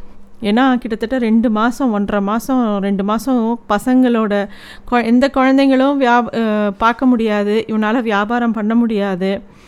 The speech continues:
அதாவது அவனுக்கு வாழ்க்கையில இருக்கக்கூடிய எல்லா கஷ்ட தினங்களும் அந்த ஒன்றரை மாசத்துல வந்து, வந்து அவனை படுத்துற மாதிரி அவன் நினைச்சுப்பான்.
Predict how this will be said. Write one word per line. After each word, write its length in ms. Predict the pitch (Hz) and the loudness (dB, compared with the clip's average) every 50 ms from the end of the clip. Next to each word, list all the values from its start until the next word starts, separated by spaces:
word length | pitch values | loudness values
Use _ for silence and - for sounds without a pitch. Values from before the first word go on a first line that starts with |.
| - - - - - | -20 -20 -20 -12 -6
அதாவது 300 | - 233 247 262 302 302 | -2 0 0 2 2 2
அவனுக்கு 280 | 262 233 214 214 214 | 2 2 0 0 0
வாழ்க்கையில 600 | 202 190 202 233 277 254 - 311 311 277 285 269 | 0 2 2 2 0 0 0 0 2 2 2 2
இருக்கக்கூடிய 460 | 240 - 247 240 233 247 233 226 233 214 | 0 0 -4 -4 -2 -2 -2 0 0 0
எல்லா 440 | 196 196 208 226 240 262 269 269 | -2 -2 -2 -2 0 2 2 2
கஷ்ட 420 | 269 262 233 208 - - - 294 277 | 0 -2 -4 -6 -6 -6 -4 -4 -2
தினங்களும் 440 | 220 233 226 226 220 226 226 247 247 | -2 0 0 0 0 0 0 0 0
அந்த 180 | 240 220 202 | 0 0 0
ஒன்றரை 440 | 180 180 202 196 214 214 202 196 208 | 0 -2 -2 -2 -2 -2 0 -2 -2
மாசத்துல 480 | 214 202 247 220 220 240 240 247 233 208 | -4 -4 -6 -6 -4 -2 -2 0 0 -2
வந்து, 380 | 196 196 196 196 196 226 226 | -2 -2 -2 -2 -2 -4 -4
வந்து 360 | 196 196 180 190 208 202 226 | -2 -4 -4 -4 -2 -2 -2
அவனை 220 | 208 196 190 180 180 - - - | -2 -2 -4 -4 -6 -8 -8 -6
படுத்துற 320 | 208 190 202 202 226 220 | -6 -4 -4 -2 -2 -2
மாதிரி 300 | 208 196 190 202 214 233 | 0 0 -2 -2 -2 -2
அவன் 160 | 214 190 170 170 | -4 -4 -4 -6
நினைச்சுப்பான். 440 | 170 180 185 - 214 220 170 - | -8 -8 -10 -10 -12 -12 -12 -12